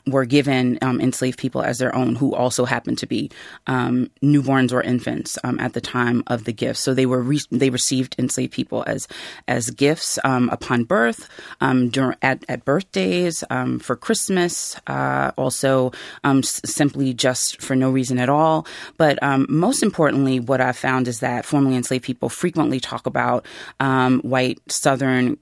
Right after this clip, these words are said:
girls and young women receiving enslaved people at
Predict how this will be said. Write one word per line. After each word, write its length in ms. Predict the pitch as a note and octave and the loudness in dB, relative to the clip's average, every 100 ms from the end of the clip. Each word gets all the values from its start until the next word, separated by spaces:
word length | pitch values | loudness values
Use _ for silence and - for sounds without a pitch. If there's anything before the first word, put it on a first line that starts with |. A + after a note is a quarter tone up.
| B2 | -8
girls 420 | C3+ C3+ C3 B2 | 0 2 4 2
and 120 | B2+ | 0
young 260 | B2 B2+ B2 | 0 0 2
women 440 | B2+ B2+ B2 A#2+ - - - | 2 2 2 0 -2 -16 -4
receiving 720 | B2 - - C#3 C#3 C3+ B2+ | -2 -2 0 2 4 4 4
enslaved 420 | B2 - B2+ A#2+ | 2 0 -2 -2
people 640 | - D3 B2+ B2+ B2 A#2+ - - - - | -2 -2 2 2 2 0 -4 -20 -16 -6
at 220 | C3 - | -2 -2